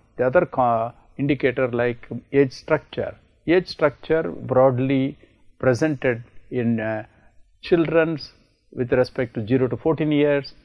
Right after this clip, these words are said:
and working age with respect to fifteen to sixty-four years and the elderly of sixty-five plus. Across these countries over a period of time clearly reveals a wide variations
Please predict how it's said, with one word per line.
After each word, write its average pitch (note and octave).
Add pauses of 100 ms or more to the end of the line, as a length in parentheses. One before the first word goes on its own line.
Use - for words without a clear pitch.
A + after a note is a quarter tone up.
and A2
working C#3
age C3 (200)
with A#2
respect A#2+
to B2
fifteen C#3+
to C3+
sixty-four D3
years B2 (360)
and A2+
the A2+
elderly B2+
of A#2
sixty-five C3+ (100)
plus. G#2+ (340)
Across C3
these C#3
countries A#2+
over A#2+
a A2+
period B2+
of A#2
time A#2 (420)
clearly D3
reveals B2 (360)
a A2+
wide A2+
variations A#2